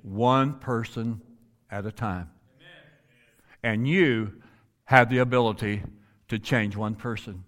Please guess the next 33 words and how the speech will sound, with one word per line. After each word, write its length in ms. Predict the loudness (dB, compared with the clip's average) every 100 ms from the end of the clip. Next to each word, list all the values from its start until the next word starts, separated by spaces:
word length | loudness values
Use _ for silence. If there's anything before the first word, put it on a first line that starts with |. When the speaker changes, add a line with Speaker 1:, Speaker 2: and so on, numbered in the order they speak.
| _ _ _ _ _ _ 0
Speaker 1:
Let's 200 | 0 4
say 240 | 6 6
there's 280 | 6 2 2
seventy-five 760 | 4 6 6 2 6 10 10 8
or 180 | 4
eighty 220 | 2 2 0
people 380 | 0 0 0
here. 180 | 0 0
We 160 | -2 0
probably 460 | 4 4 2 0
have 340 | 4 4 2 -2
twenty-five 560 | -4 -4 0 4 4
to 80 | 2
fifty 340 | -2 -2 -2 -6
kids 400 | -2 -2 -2 -4
in 120 | -2
the, 160 | -4 -6 -16 -10 -2
in 220 | 0 2
the, 240 | 0 -4 -10 -20 -20 -12 2
uh, 460 | 4 6 4 0 -2 2
fellowship 420 | 2 2 -2 2
hall 220 | 4 4
this 180 | 2 -2
morning. 320 | -2 -2 -4 -8 -18 -6
But 140 | 0 4
let's 180 | 4 4
just, 240 | 0 -2 -8 0
for 140 | 6
round 320 | 10 10 10
figures, 320 | 2 2 0
let's 160 | -2 0
just 220 | -2 -2
say 340 | 4 6 6